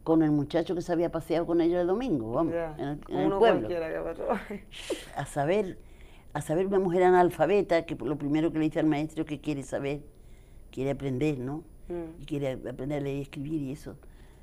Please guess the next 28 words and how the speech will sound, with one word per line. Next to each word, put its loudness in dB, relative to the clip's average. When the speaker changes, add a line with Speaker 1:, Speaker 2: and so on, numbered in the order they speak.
Speaker 1:
No -8
se -8
sabe 0
qué 4
mundo 2
se -6
le -2
puede 2
abrir 0
a 4
ella, 2
Speaker 2:
Claro. -2
Speaker 1:
momentáneamente 6
por -2
lo 2
menos, 0
ante 0
la 2
posibilidad -2
de 0
conocer -2
otros -4
mundos, -2
otras -4
personas, 0
Speaker 2:
Sí. -2
Speaker 1:
otras -4
culturas. -4